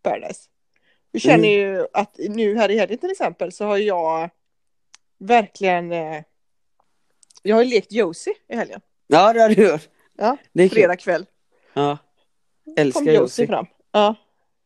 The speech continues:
Speaker 1: Eh,
Speaker 2: Fast sen så kan hon tappa lite mycket då <laughs> kanske ibland.
Speaker 1: Ja, lite väl.
Speaker 2: Speciellt på,
Speaker 1: Och
Speaker 2: men
Speaker 1: det
Speaker 2: det är
Speaker 1: var
Speaker 2: på
Speaker 1: väl
Speaker 2: fyllan
Speaker 1: ungefär,
Speaker 2: då.
Speaker 1: ja, det var ungefär det, det modet som jag hade då.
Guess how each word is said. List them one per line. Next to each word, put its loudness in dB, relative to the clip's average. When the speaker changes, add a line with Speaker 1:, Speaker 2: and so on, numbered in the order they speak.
Speaker 1:
Eh, -8
Speaker 2:
Fast 4
sen 4
så -12
kan -2
hon -4
tappa -10
lite -6
mycket -8
då -2
<laughs> -14
kanske -2
ibland. 0
Speaker 1:
Ja, 4
lite -2
väl. 4
Speaker 2:
Speciellt 0
på, -4
Speaker 1:
Och 0
Speaker 2:
men 4
Speaker 1:
det 6
Speaker 2:
det 8
är 8
Speaker 1:
var 4
Speaker 2:
på -
Speaker 1:
väl 2
Speaker 2:
fyllan 0
Speaker 1:
ungefär, -2
Speaker 2:
då. -10
Speaker 1:
ja, 0
det -6
var -2
ungefär -6
det, -6
det -6
modet -10
som -14
jag -4
hade -8
då. -12